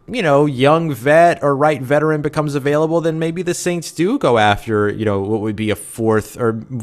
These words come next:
maybe the third out of four quarterbacks on the roster, because they also have Trevor Siemian on a future reserve deal. They brought him in last year to kind of be the clipboard guy, and they really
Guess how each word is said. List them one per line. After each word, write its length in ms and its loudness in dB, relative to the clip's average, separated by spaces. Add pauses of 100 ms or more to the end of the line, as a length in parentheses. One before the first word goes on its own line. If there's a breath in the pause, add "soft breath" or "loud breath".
(400)
maybe 460 -4
the 120 -2
third 360 2
out 120 2
of 80 -4
four 300 -2
quarterbacks 540 -2
on 120 -4
the 80 -6
roster, 360 0
because 200 -14
they 100 0
also 200 -2
have 220 -4
Trevor 240 -4
Siemian 380 -4
on 100 -4
a 60 -4
future 300 -8
reserve 380 -4
deal. 180 -4
They 80 -4
brought 280 -4
him 180 -6
in 120 -8
last 300 -6
year 80 -2
to 60 -6
kind 180 -6
of 60 -8
be 60 -6
the 80 -10
clipboard 460 -4
guy, 280 -2
and 100 -8
they 80 -6
really 300 -4